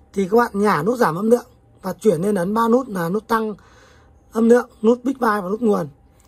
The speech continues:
Sau khi đó cái logo Samsung hiện ra thì các bạn tiếp tục nhả nút nguồn ra. Các bạn chỉ ấn nút tăng âm lượng và nút Big Buy cho mình.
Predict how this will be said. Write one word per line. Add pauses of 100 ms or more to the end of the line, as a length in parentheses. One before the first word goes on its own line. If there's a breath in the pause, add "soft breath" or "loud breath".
(360 soft breath)
Sau
khi
đó
cái
logo (120)
Samsung
hiện
ra
thì
các
bạn (680 soft breath)
tiếp
tục
nhả
nút
nguồn
ra. (440 soft breath)
Các
bạn
chỉ
ấn
nút
tăng
âm
lượng
và
nút
Big
Buy
cho
mình.